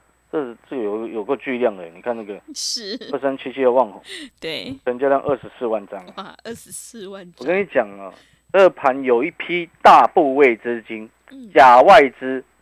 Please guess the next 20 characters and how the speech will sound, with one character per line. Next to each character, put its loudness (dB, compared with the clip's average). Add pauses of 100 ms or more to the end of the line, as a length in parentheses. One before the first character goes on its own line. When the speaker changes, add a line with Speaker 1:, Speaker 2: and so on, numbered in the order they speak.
(400)
Speaker 1:
乱 2
搞 0
整 -12
个 -2
盘 -6
势， -8 (320)
然 4
后 6
就 -4
这 -2
样 4
一 -6
直 -12 (120)
上 0
冲 -2
下 4
洗， -16
上 2
冲 -4
下 4